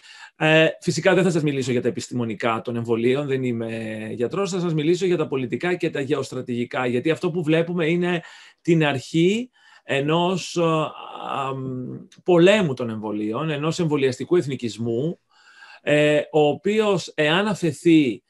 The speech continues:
α, να κλιμακωθεί, α, θα έχει πολύ κακά αποτελέσματα,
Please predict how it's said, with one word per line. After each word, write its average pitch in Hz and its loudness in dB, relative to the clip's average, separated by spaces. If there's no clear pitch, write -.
α, 131 0
να 147 0
κλιμακωθεί, 139 -2
α, 156 2
θα 165 0
έχει 185 2
πολύ 180 2
κακά 151 0
αποτελέσματα, 113 -4